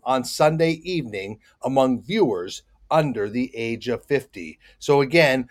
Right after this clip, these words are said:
both nascar and the N B A seeing some numbers that they probably wish were a bit higher, but they'll build on them as their seasons continue. Yesterday, during a panel discussion on the state of sports right here in Charlotte,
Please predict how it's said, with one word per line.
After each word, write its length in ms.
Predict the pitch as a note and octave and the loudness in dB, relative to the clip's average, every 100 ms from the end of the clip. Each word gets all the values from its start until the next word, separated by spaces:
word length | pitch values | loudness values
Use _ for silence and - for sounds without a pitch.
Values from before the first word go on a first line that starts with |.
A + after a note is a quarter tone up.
| _ | _
both 220 | C3 C3 C3+ | 0 0 0
nascar 640 | C#3+ D#3 D#3 E3 D3+ D3 C3 | 0 0 0 4 6 4 -2
and 180 | D3+ | -2
the 160 | E3 E3+ | 0 2
N 140 | D#3+ | 0
B 180 | D#3+ D3 | 0 0
A 180 | B2+ C3 | 2 0
seeing 360 | - D3+ D#3+ D#3+ | -2 -2 -2 0
some 240 | - E3 | 0 0
numbers 460 | C#3+ B2+ B2+ B2+ - - | 0 0 0 -2 -6 -4
that 120 | D3+ | -2
they 140 | D3 C#3 | 0 -2
probably 640 | - E3 F3 A3 A3 A#3 | 4 8 8 6 2 2
wish 440 | G#3 A#2 A2 - _ _ A#2+ | 2 2 -2 -8 _ _ -2
were 140 | B2+ | 0
a 40 | |
bit 220 | G#2 C#3 C3+ | 0 -2 2
higher, 480 | C#3 A#2+ G2 C3+ _ - | 4 4 2 -2 _ -4
but 160 | C3+ - | -2 4
they'll 140 | D3 | 4
build 340 | C3 E3 D#3 | 8 6 6
on 220 | B2 A#2+ A#2+ | 4 2 2
them 260 | A#2+ A#2+ _ - | 0 -2 _ -2
as 340 | C3+ C3+ B2 - | 4 6 4 0
their 180 | A#2 A#2 | -4 -4
seasons 640 | - A2 G2+ A2+ G#2 - _ - | -8 -10 -8 -10 -10 -16 _ -8
continue. 680 | A#2+ - - G#2+ F2 C#2+ _ _ _ _ - | -8 -8 -10 -10 -10 -16 _ _ _ _ 6
Yesterday, 560 | G3 G3+ - D#3 C3+ D3+ | 8 8 2 0 2 2
during 280 | D#3 D3 | 2 2
a 60 | C3+ | 0
panel 400 | - D#3 E3+ D#3 | 0 2 2 2
discussion 560 | B2 - C3+ B2 - B2 | -2 -4 -4 -4 -4 -4
on 180 | A#2+ | -2
the 80 | A#2+ | -2
state 300 | - D3+ C#3+ | -4 -2 -2
of 100 | A2+ | -4
sports 540 | - - C#3+ B2+ B2+ - _ | -12 -8 -2 -2 -2 -14 _
right 200 | D#3 F#3 | 2 2
here 320 | C#3 - E3+ C3+ | 2 -2 0 0
in 80 | |
Charlotte, 520 | A2+ - D#3 B2+ A#2 | -2 0 2 2 -2